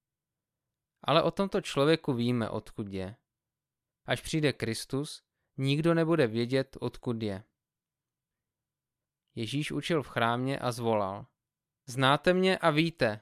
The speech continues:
odkud jsem, ale nepřišel jsem sám od sebe. Poslal mě ten pravdivý, kterého neznáte. Já ho znám, protože jsem od něj a on mě poslal.“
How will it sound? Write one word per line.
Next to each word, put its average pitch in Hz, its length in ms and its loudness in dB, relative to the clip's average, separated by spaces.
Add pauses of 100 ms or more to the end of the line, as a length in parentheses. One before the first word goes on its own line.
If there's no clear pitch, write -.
odkud 143 420 -2
jsem, 110 440 0 (600)
ale 127 200 2
nepřišel 160 520 2
jsem 139 260 -2
sám 131 280 -2
od - 160 -6
sebe. 101 360 -4 (520)
Poslal 151 380 4
mě 147 180 2
ten 147 380 2
pravdivý, 127 800 0 (280)
kterého 127 440 4
neznáte. 120 640 -2 (1160)
Já 131 200 4
ho 143 160 4
znám, 123 500 2 (120)
protože 131 360 2
jsem 135 340 0
od 131 100 -2
něj 139 500 0
a 127 180 -2
on 135 180 2
mě 139 200 2
poslal.“ 113 640 -4